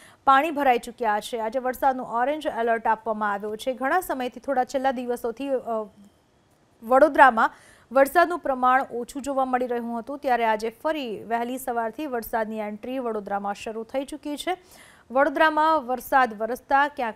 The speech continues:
પાણી ભરાયા તો ક્યાંક લોકોના વાહનો પણ બંધ પડવાની સ્થિતિ ઊભી થઈ. આજે હવામાન વિભાગે વરસાદનું ઓરેન્જ એલર્ટ વડોદરામાં આપ્યું છે.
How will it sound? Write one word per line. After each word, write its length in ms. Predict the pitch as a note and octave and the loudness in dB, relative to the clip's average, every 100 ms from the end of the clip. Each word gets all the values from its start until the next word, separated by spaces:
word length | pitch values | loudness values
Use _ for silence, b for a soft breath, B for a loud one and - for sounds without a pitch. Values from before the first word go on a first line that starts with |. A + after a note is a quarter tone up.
| - | -4
પાણી 240 | A3+ A#3 | -4 -4
ભરાયા 480 | C4 C4 C4+ C4 D4+ | -6 0 4 4 4
તો 160 | D#4 C4+ | 0 -6
ક્યાંક 400 | - D#4 E4+ C#4 A3 G#3+ | -2 -2 0 0 0 0
લોકોના 560 | A#3 A#3 B3 B3 B3 G#3+ | -2 -2 -2 0 0 2
વાહનો 360 | A#3 A3 B3 | 0 0 -4
પણ 220 | C#4+ B3+ | -2 0
બંધ 280 | A3+ A3+ A#3 | 0 -2 -4
પડવાની 460 | - A#3+ A#3 A3 A3+ | -2 -2 0 -2 -4
સ્થિતિ 460 | - - C4 A#3+ | -10 -12 -10 -10
ઊભી 320 | A#3+ G#3+ G#3 A3+ | -10 -10 -8 -6
થઈ. 220 | C4+ G4 B B B B | -4 -4 B B B B
આજે 220 | C4 C#4+ | -2 2
હવામાન 360 | C#4+ D4 F4 | 2 2 0
વિભાગે 600 | F#4 D4+ C4+ C4+ C#4+ D#4 C4+ | 0 -2 0 0 0 -2 -2
વરસાદનું 520 | A#3+ A#3+ C4 A#3 A3+ | -4 -2 -2 -2 -2
ઓરેન્જ 400 | - A3 B3+ C#4 | -4 -4 -4 -4
એલર્ટ 380 | B3+ B3+ B3+ C4+ | -4 -2 -4 -4
વડોદરામાં 540 | G#3+ G#3 G#3 G3+ G3+ | -6 -6 -4 -4 -4
આપ્યું 280 | F#3+ - G3 | -6 -8 -12
છે. 380 | - F#3+ E3 | -10 -12 -14